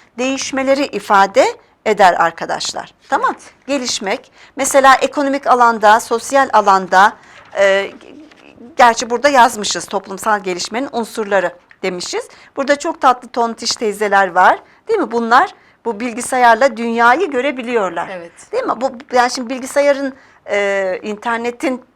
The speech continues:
Speaker 1: insanlara tabii olumsuz özelliklerini hep söyleniyoruz son dönemlerde ama, e,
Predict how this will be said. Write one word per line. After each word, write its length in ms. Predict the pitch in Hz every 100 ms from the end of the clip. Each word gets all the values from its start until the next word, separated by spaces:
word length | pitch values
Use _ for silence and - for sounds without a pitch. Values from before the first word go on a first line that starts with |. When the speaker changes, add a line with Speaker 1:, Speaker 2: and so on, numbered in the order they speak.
| _ - -
Speaker 1:
insanlara 480 | 220 247 226 226
tabii 260 | 226 247 214
olumsuz 500 | 202 208 220 233 220
özelliklerini 680 | 214 208 208 208 220 214 226
hep 180 | 226 -
söyleniyoruz 580 | 226 220 233 226 180
son 260 | - 185 180
dönemlerde 540 | 185 180 180 185 208
ama, 300 | 403 247 269 - - _ -
e, 200 | -